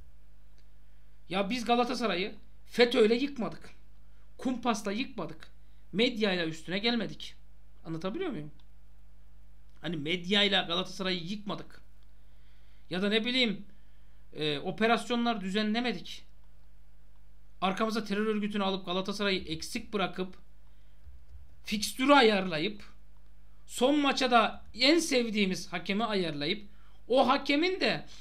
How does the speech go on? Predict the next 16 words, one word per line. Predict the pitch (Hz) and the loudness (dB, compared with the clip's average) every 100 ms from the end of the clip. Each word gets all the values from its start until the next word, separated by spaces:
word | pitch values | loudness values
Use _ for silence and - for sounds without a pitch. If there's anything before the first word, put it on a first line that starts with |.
| - - - - - | -10 -10 -10 -10 -2
rakibimizi | 180 190 247 277 269 269 | 0 2 2 2 2 2
eksik | 247 - 277 226 | -2 -2 -2 0
bırakıp | 202 202 214 208 - - - - - - - - - - - | 0 2 -2 -4 -10 -10 -10 -10 -10 -10 -10 -10 -10 -6 6
ona | 240 359 285 320 302 262 | 8 10 8 8 8 6
rağmen | 269 294 247 262 277 339 339 | 4 4 2 2 2 4 2
de | 208 175 180 | 0 0 0
berabere | 208 220 202 180 196 233 | 0 2 0 0 -2 -2
kalıp | - 170 143 - - - - - - - | -2 -4 -4 -10 -10 -10 -10 -10 -10 -8
şampiyon | - 202 202 226 214 | -2 0 0 0 0
olduk | 208 220 | 0 -2
diye | 208 | -4
sevinmedik. | 214 - 254 277 202 - - - - - - - | -4 -2 -2 -2 -4 -6 -10 -10 -10 -10 -10 -10
Biz | 151 147 | -8 -6
bunların | 170 180 | -4 -4
hiçbirini | 180 - 143 160 | -4 -8 -6 -4
yapmadık. | 190 180 147 - | -4 -4 -8 -10